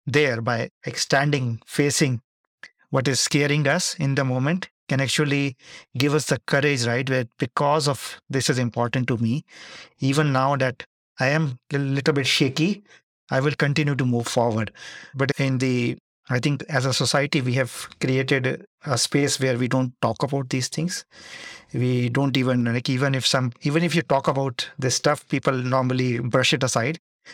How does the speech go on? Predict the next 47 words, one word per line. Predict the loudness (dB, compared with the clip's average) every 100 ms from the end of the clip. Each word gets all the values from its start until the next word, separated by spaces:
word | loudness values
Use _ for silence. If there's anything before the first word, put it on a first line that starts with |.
| -10
because | -2 0 2
it | 2
is | 0
uncomfortable | 0 0 0 0 0 0 0
for | -2
them | 0 0 2
as | 0 0
well. | 0 0 0
And | 0 -2 -6 -16 -6
especially | 0 2 4 2 2
for | 2
men, | 2 0
it | 0
is | 0
very | 2 0 0
difficult | -2 0 -2 -4 -10 _ -20 -20 -20 -14 -4
because | 0 2 2
then | 0 0
people | 0 2
ask | 2 0 -2
you |
to | 0
man | 0 0
up, | -2 -6 -14 -6
right? | -6 -4
People | -2 0 0 0 -2 -2
like, | -2 0
like, | -2 0
men | 0 0
can't | 0 0 -2
cry | -2 0 0
or | 0 0
men | 0 -2
can't | -2 -2 0
have | -4
fear | -2 -2 -2 -4 _ _ -20 -20 -20 -10 -4
and | -2 0
create, | 0 0 -4 -4
and | -2 0
to | 2
live | 2
under | 2 2 2
that | 0 0
bubble | 0 2 0
or | 0
illusion, | 0 0 2 0 -2 -10 _ _ _ -4
which | -2 -2 -2